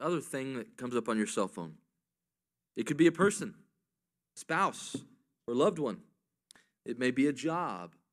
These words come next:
or a pursuit, a hobby, a goal of yours that you have. The thing which you think about twenty-four seven, that which controls you, moves you, excites you, captivates you, that is what you worship.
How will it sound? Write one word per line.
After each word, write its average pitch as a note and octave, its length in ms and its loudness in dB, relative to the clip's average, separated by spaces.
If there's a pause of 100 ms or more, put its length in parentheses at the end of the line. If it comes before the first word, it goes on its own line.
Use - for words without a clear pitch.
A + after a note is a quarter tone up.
(380)
or A#2+ 120 -2
a A2 60 -2
pursuit, A#2+ 580 -4
a A#2 40 -8
hobby, C#3+ 600 -4
a G#2+ 40 -12
goal C#3 440 2
of G2 100 0
yours F2+ 400 -2
that G2+ 100 -10
you G2+ 80 -12
have. F2+ 280 -10 (880)
The C#3 80 2
thing A3+ 360 8
which G#3+ 220 6
you G#3 100 4
think A3+ 300 0
about B2+ 340 4
twenty-four G#3+ 520 4
seven, C#3 400 0
that F3 180 2
which F3+ 180 4
controls G3+ 600 4
you, A3+ 260 0 (260)
moves F#3 440 2
you, G#3+ 200 4
excites F#3 680 2
you, G#3 240 -2 (260)
captivates G3 720 0
you, G3+ 260 -4 (280)
that F3+ 300 2
is E3 160 0
what E3+ 200 -2
you F3 140 -6
worship. C3+ 480 -2